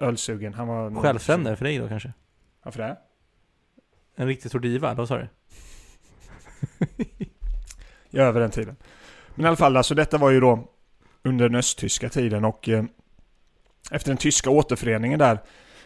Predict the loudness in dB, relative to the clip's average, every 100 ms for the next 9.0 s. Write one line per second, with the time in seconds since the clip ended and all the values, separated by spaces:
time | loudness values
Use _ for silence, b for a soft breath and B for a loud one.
0 | b b -8 -2 0 2 0 0 0 2
1 | 0 2 0 2 2 6 4 4 -10 _
2 | -20 _ _ _ _ _ _ _ _ _
3 | _ _ -4 0 0 0 -12 -12 -8 -6
4 | -4 -6 -14 _ _ _ _ _ _ _
5 | _ _ _ _ -10 0 0 2 2 0
6 | 2 4 6 6 2 -4 _ _ _ _
7 | _ _ _ _ _ _ -6 -4 -4 -4
8 | 0 0 0 -4 -4 -2 -4 -6 -6 -8